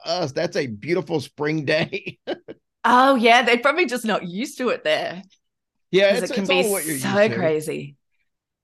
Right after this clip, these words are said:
Speaker 2: Yeah, it gets very hot here. But only sometimes. Melbourne's, 'cause I'm in Melbourne, in Victoria, and you'll have just a, a ridiculously hot day that's, I don't know, several hundred, <laughs> as you said.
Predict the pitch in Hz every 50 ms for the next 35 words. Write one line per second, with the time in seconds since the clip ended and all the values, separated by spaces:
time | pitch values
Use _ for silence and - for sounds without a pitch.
0 | _ - 180 190 190 175 160 165 185 185 - - 220 202 - - - 190 175 185
1 | 175 175 160 151 151 151 151 131 - - 156 - _ _ _ _ _ _ _ _
2 | _ _ _ _ _ _ - - 262 277 294 311 370 392 381 339 294 311 311 302
3 | 208 180 170 165 - 214 226 254 302 339 320 269 240 - - 247 226 277 285 294
4 | 269 226 196 180 170 185 180 185 151 151 151 156 160 160 170 156 - - - 170
5 | 170 165 165 165 160 151 147 139 - 180 185 - - - _ _ _ _ _ -
6 | - 226 240 240 254 262 254 254 269 277 294 285 247 240 247 - 202 - - 202
7 | 190 196 202 180 185 208 208 - 190 175 180 175 - - 175 165 160 160 160 -
8 | - 170 160 - - 156 165 151 156 156 170 226 277 - _ _ _ - - 175
9 | - - - - - - - - _ _ _ - - 175 175 175 156 160 170 196
10 | 214 - - - 175 175 170 156 - 185 170 180 170 190 220 240 277 - - -
11 | _ _ _ _ _ _ _ _ _ _ _ _ _ _ - - 226 202 185 226
12 | 220 214 - 196 180 180 185 247 -